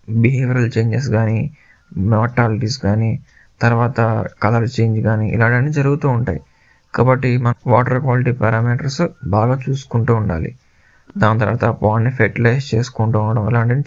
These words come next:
చేసుకుంటూ ఉండాలి. మనం పైన చెప్పుకున్న ఏ చేంజ్ అన్నా కనుక ఒక రొయ్యలో కనబడినా సరే, లేదంటే ఇలాంటి చేంజెస్ కనబడినా సరే, పాండ్లో ఉన్న, ఆ, ఈ రొయ్యకి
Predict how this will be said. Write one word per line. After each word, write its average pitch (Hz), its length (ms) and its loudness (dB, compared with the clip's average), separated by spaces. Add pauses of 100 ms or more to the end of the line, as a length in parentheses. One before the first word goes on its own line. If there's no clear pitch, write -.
చేసుకుంటూ - 400 -2
ఉండాలి. - 320 -4 (560)
మనం 113 240 2
పైన 113 300 0
చెప్పుకున్న 135 640 0 (480)
ఏ 143 380 2 (800)
చేంజ్ 139 300 2
అన్నా 127 260 0
కనుక 123 500 0 (1080)
ఒక 127 180 2
రొయ్యలో 127 340 2
కనబడినా 117 460 0
సరే, 120 420 -2 (520)
లేదంటే 117 460 2
ఇలాంటి 117 400 0
చేంజెస్ 117 360 -2
కనబడినా 117 460 0
సరే, 98 420 -2 (560)
పాండ్లో 120 580 2
ఉన్న, 113 180 -2 (720)
ఆ, 113 420 2 (120)
ఈ 113 140 2
రొయ్యకి 120 640 0